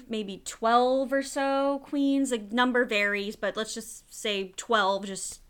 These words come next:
you know, as our number, um, queens, and there are different competitions that they go through. So some of the challenges include, like,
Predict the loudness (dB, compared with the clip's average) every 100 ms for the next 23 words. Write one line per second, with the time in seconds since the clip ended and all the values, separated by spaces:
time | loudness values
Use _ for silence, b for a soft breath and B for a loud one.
0 | _ -12 -10 -10 -8 -8 -6 -4 -2 -4
1 | B B B 0 2 0 -6 -2 2 4
2 | 2 0 -2 0 2 4 2 0 -6 -8
3 | -8 -8 -10 -6 -6 -4 -6 -6 -6 -6
4 | -4 -4 -6 -8 -6 -6 -6 -6 -4 -2
5 | -4 -4 -4 -4 -6 -8 -8 -4 -4 -4
6 | -4 -2 -2 -6 -8 -8 -10 -8 -8 -6
7 | -6 -6 -8